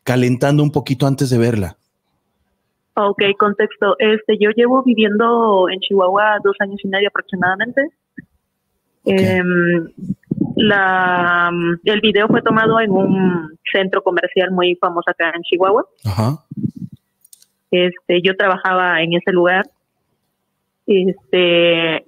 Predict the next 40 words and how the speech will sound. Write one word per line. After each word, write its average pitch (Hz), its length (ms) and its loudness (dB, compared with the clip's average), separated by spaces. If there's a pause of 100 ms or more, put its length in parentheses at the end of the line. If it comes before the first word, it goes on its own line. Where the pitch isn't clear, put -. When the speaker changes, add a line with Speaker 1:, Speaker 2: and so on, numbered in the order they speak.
(100)
Speaker 2:
la 214 160 2
historia 269 260 0
está 240 140 -2
así, 185 240 -2
yo 214 100 0
no 269 120 0
lo 254 160 2
vi. 175 220 -4 (1500)
Yo 185 360 0
simplemente, 196 640 0
pues, 180 180 0 (180)
este, 165 600 0 (100)
fui 180 480 2
espectadora 170 680 0
de, 151 360 -2
de 160 80 -2
lo 160 100 -2
que 160 120 -6
decía 170 280 -2
mi 180 120 -4
jefe, 226 320 -2 (280)
porque 165 280 -2
Speaker 1:
Ajá. 160 80 -2
Speaker 2:
yo 165 200 0
recuerdo 180 460 -2
que, 156 260 -4
eh, 170 520 0
mi 190 200 2
horario 175 320 0
de 190 60 -4
salida 185 400 2
ese 180 240 0
día 185 220 2
fue 170 160 0
a 170 40 2
las 170 180 0
tres 180 140 0
de 180 80 2
la 180 80 0
mañana. 190 340 -2